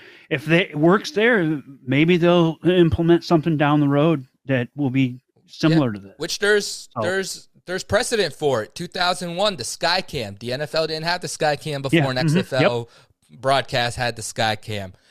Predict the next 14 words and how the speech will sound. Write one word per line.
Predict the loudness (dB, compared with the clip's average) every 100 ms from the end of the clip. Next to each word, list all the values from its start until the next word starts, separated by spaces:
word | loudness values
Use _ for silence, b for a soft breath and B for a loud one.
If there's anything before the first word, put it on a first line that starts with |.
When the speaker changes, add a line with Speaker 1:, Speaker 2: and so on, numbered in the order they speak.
| b _
Speaker 2:
Um, | -4 -2 -2 -4 -10
some | -8 -6 -4
of | -4
the |
Speaker 1:
Mm-hmm. | -4
Speaker 2:
stuff | -4 -4 -2
they're | -4
doing | -4 -4 -4 -4 -4
now | -2 -2 -2
with | -2 -8
the | -8 -8
A | -6
K | -6 -8
cameras | -4 -2 0 0 -2 -4